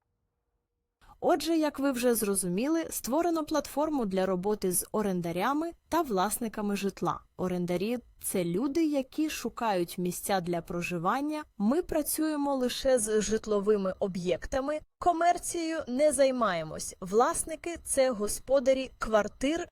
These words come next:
чи будинків, які хочуть знайти орендарів. Особливо у Ванкувері дев'ять із десяти угод оплачує саме власник. Це ліцензована сфера,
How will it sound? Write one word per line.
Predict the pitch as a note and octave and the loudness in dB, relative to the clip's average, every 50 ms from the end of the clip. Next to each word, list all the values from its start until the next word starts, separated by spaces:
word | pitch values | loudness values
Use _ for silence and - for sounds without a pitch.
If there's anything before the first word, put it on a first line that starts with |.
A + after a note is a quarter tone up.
| _ | _
чи | - - - D#4+ | -8 -4 -4 -2
будинків, | C4 G#3 G3+ F#3+ D#3+ A#3 C#4+ D#4 D#4+ - - E4 D4+ C#4+ | -2 -2 -4 -2 -2 -2 -2 -2 -6 -4 -4 -4 -4 0
які | A3+ G#3+ G3+ G3+ - - D#4+ E4 | 0 0 0 0 0 -4 -4 -4
хочуть | - - - - D4 D#4+ - - F4 E4 - - - - | -4 -6 -4 -4 -4 -2 -2 -4 -6 -6 -6 -10 -10 -8
знайти | A3 G3+ F#3+ G#3 A3 G#3+ F#3+ F3+ F3+ - - B3 C4+ C#4 - - | -6 -4 -2 0 0 0 0 0 -4 -4 -4 -4 -4 -4 -4 -2
орендарів. | A3 G#3 G3+ G3+ G3+ G3+ F#3 G3+ G3 F#3 E3+ D3 - - - - | -2 0 0 0 -2 0 2 2 2 2 0 -6 -8 -12 -12 -4
Особливо | - B3 A#3 - D4+ C#4+ A#3 D4 E4 F4+ E4+ E4 D#4+ - - | -2 -2 0 2 0 0 2 2 0 2 2 2 0 2 2
у | - D4+ | -2 2
Ванкувері | C4 D4 D4 D4+ D4+ - - - F4 F4 E4 E4 D#4+ D#4+ D#4+ D#4 - | 2 2 2 2 -2 -6 -2 0 0 0 0 -2 -2 -2 -4 -4 -4
дев'ять | G#3 F#3+ A3+ B3+ C#4 C4+ D4 C#4+ - - | 0 6 8 8 8 6 2 -6 -4 -6
із | B3 A#3 G3+ | -6 -6 -2
десяти | G3 A3+ A3 - B3+ A3 - C4 A#3+ | -2 -2 -2 -2 -4 -2 -2 -2 0
угод | G#3 G3+ G3 F#3+ B3 D#4 - - - - - | 0 -2 0 0 0 0 0 -2 -10 -4 -4
оплачує | G#3 F#3+ - - G3+ G#3 B3 C4+ - - - C#4+ C#4+ C#4+ C#4+ - | -4 -4 -2 0 2 2 2 2 0 -2 -4 -2 0 0 0 0
саме | - - - - G#3+ F#3+ G3 G3+ G3+ G3+ | -2 -2 0 2 2 0 2 0 -2 -2
власник. | F3+ F#3+ G3+ G3+ F#3 D#3+ D#3+ - - - D#3 - - - - | -2 2 4 4 4 4 2 -2 -4 -6 -8 -12 -12 -12 -8
Це | - - - C4 C4 | -4 4 6 8 8
ліцензована | C4 C4 C4 - - C4+ B3+ B3 G#3+ A#3+ B3 A3+ G3 F#3 F3 E3+ F3 | 8 4 0 -2 -2 -2 0 0 4 4 4 4 4 0 -4 -2 -4
сфера, | - - - - D4 D#4 E4 E4+ E4 | -4 -2 2 2 4 4 4 2 0